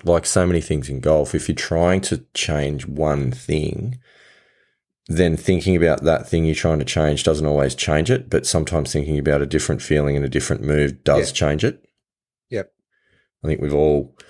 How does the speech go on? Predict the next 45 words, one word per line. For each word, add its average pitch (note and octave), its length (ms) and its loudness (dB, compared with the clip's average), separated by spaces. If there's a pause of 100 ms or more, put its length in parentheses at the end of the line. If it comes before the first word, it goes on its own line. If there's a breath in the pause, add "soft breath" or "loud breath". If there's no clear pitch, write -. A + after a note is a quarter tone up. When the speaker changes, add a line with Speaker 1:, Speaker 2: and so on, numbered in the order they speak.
(480 soft breath)
Speaker 1:
experienced D#2 640 0
those D2+ 280 2
things D#2 240 0
before, D#2 380 0
and D#2 100 2
that F2+ 180 2
was E2 180 0
just - 220 0
a D#2+ 40 -2
bit D2 140 -2
of C2+ 80 -2
a D2 60 0
light D2+ 340 0
bulb D2 220 2
moment C#2 340 -2
when D2 140 -2
I C#2+ 120 0
was, C#2+ 500 -4
um, C#2 300 -4
'cause D#2+ 200 0
I'd D2+ 200 2
always, C2+ 520 0 (100)
I C2 100 -6
think, B1+ 380 -8
had C#2+ 200 -4
a C2+ 120 -4 (360)
battle D2 260 4
with C2+ 220 -2
two F#2 280 4
issues D2 460 -2
in C#2 140 -2
the B1+ 60 -4
swing. C#2 340 -2
One D2+ 280 2
was C#2 140 0
early C2 260 4
extension B1+ 500 -2
and C2 120 0
the C#2 60 0
other C2+ 160 0
was B1 120 -4
coming B1+ 260 -2
over B1 180 -2
the - 100 -10
top. - 420 -4